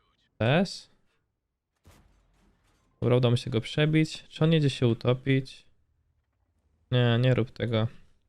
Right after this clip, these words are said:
V Z go dobije. A nie, on się topi. No, on, on się topi.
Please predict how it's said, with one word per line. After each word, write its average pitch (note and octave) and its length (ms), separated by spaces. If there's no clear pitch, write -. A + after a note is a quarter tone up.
V A#2+ 240
Z A#2 80
go A2+ 140
dobije. A2 420
A B2+ 100
nie, A2+ 140
on G#2+ 220
się A#2+ 160
topi. A2 340
No, B2+ 280
on, B2 140
on A2+ 140
się - 180
topi. A2+ 400